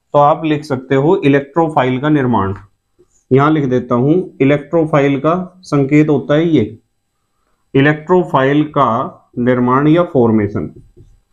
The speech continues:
तो पहले step में तो electrophile बनता है,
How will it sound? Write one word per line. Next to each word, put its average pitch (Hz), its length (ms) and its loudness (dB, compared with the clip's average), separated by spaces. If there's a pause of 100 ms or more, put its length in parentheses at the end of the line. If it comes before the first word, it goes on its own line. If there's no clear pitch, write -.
(380)
तो 175 100 2
पहले 175 460 2
step 185 320 -2
में 180 100 2
तो 208 140 0
electrophile 170 800 2
बनता 170 440 0
है, 95 240 -10